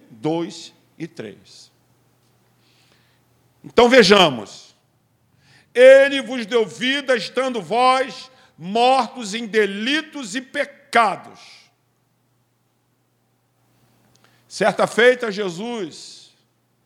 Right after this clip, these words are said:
ele falou para um certo homem, quando ele disse assim: "Deixa eu enterrar o meu pai, depois eu te seguirei." E aí o Senhor Jesus disse: "Olha, rapaz,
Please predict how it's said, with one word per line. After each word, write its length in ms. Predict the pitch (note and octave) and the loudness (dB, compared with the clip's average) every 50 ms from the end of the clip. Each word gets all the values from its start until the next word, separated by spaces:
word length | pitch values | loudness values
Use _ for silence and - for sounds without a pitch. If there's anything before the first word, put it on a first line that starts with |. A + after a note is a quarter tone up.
| _ _ _ _ _ _ _ _ | _ _ _ _ _ _ _ _
ele 160 | - D#3 F#3+ F#3 | -10 -8 -8 -6
falou 320 | F#3 F#3+ F#3+ F#3 G#3 G#3+ | -6 -6 -4 -4 -4 -4
para 160 | G3+ G#3+ G#3+ | -4 -8 -10
um 100 | G3+ G3+ | -10 -10
certo 640 | E3+ - - F#3 G3+ G3+ F#3 - - G3+ G3+ G3+ - - _ _ _ _ _ _ _ _ _ _ _ _ _ _ _ _ | -12 -12 -8 -4 -4 -4 -4 -6 -10 -14 -16 -16 -16 -20 _ _ _ _ _ _ _ _ _ _ _ _ _ _ _ _
homem, 560 | - E3 F#3+ F#3 E3+ D3 C3 A#2+ A2 G2+ F#2+ _ _ _ _ _ _ _ | -6 -4 -2 -2 -2 -4 -8 -14 -18 -20 -20 _ _ _ _ _ _ _
quando 160 | E3+ G3+ G#3 | -8 -4 -4
ele 160 | G#3+ G3+ G3 | -4 -4 -6
disse 240 | F3 G#3 G3 - G3 | -10 -14 -12 -10 -10
assim: 420 | F#3+ - - F3 E3+ E3 C#3+ A#2+ - _ _ _ _ _ _ _ _ _ | -12 -12 -12 -14 -14 -14 -16 -16 -20 _ _ _ _ _ _ _ _ _
"Deixa 520 | _ D#3+ G3+ B3+ C#4 C#4+ C#4 C4 A3 - A3+ | _ -8 -6 -6 -6 -6 -6 -10 -12 -12 -12
eu 60 | A#3 | -12
enterrar 880 | A#3 G#3 - A3 G3+ F3+ D3+ D#3 F3+ G3+ G#3 G3 E3+ C#3 A#2+ - _ _ _ _ _ _ _ _ _ _ _ _ _ _ _ _ _ _ _ _ _ _ _ _ _ _ _ _ _ _ _ | -12 -10 -10 -6 -6 -6 -6 -6 -6 -6 -6 -6 -8 -10 -12 -20 _ _ _ _ _ _ _ _ _ _ _ _ _ _ _ _ _ _ _ _ _ _ _ _ _ _ _ _ _ _ _
o 80 | - E3 | -14 -10
meu 140 | F3 G3 F#3+ | -10 -10 -10
pai, 480 | F#3+ - E3+ D#3 C#3+ C3 G#2+ F#2 - _ _ _ | -6 -6 -6 -6 -6 -8 -10 -16 -20 _ _ _
depois 320 | D#3 E3+ F3 - G3 F#3+ | -12 -10 -8 -8 -8 -8
eu 80 | F3+ F#3 | -8 -12
te 80 | - - | -16 -16
seguirei." 560 | - - D#3+ F3 F#3 D#3+ C3+ A#2 G#2 F#2 _ _ _ _ _ _ _ _ _ _ _ _ _ _ _ _ _ _ _ _ _ _ _ _ _ _ _ _ _ _ _ _ _ _ _ _ _ _ _ _ _ _ _ _ _ _ | -18 -18 -12 -12 -12 -12 -12 -14 -16 -20 _ _ _ _ _ _ _ _ _ _ _ _ _ _ _ _ _ _ _ _ _ _ _ _ _ _ _ _ _ _ _ _ _ _ _ _ _ _ _ _ _ _ _ _ _ _
E 80 | - A2+ | -10 -6
aí 160 | B2+ B2+ C#3+ | -6 -4 -4
o 80 | D#3+ D#3 | -6 -6
Senhor 260 | C#3+ - D3+ D3+ D#3 | -6 -8 -8 -8 -6
Jesus 340 | C3+ D3 C#3+ B2+ C#3 D3 C3 | -6 -6 -8 -6 -8 -10 -10
disse: 320 | G#2+ C3 B2+ - - - | -10 -12 -12 -12 -8 -6
"Olha, 220 | F3 F#3+ F3+ D#3+ B2 | -4 -4 -4 -4 -6
rapaz, 640 | A#2 A#2 - - - - - _ - - - _ | -10 -12 -18 -20 -20 -20 -20 _ -20 -20 -20 _